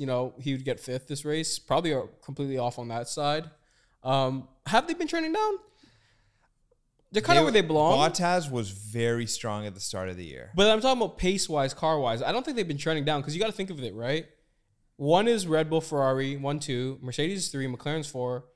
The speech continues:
Speaker 1: Alpine's five. Their car's is about the sixth best car on the grid. So it's like they were scoring points early. I don't think they've really trended down. I think they've kinda stayed where they are,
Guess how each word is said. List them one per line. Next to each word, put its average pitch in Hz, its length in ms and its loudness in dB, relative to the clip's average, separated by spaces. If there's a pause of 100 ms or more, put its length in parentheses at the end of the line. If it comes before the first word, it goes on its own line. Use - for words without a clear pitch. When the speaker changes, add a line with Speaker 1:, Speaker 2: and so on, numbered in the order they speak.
(240)
Speaker 1:
Alpine's 151 400 0
five. 139 460 0
Their 139 100 -4
car's 156 240 0
is 147 60 -6
about 143 200 -2
the - 60 -8
sixth - 280 -6
best 135 200 -4
car 139 120 0
on 127 80 -4
the 123 60 -6
grid. 123 320 -6 (680)
So 180 160 6
it's 185 120 4
like 185 220 6 (320)
they 175 160 4
were 180 100 4
scoring 190 320 2
points 190 280 0
early. 170 140 4
I 156 180 2
don't 240 120 0
think 226 140 -2
they've 185 180 2
really 170 160 2
trended 160 320 -2
down. 139 240 -2
I 131 60 -2
think 170 160 -6
they've 170 140 -4
kinda 147 180 -2
stayed 139 240 -2
where 135 140 -2
they 127 160 -2
are, 156 340 -2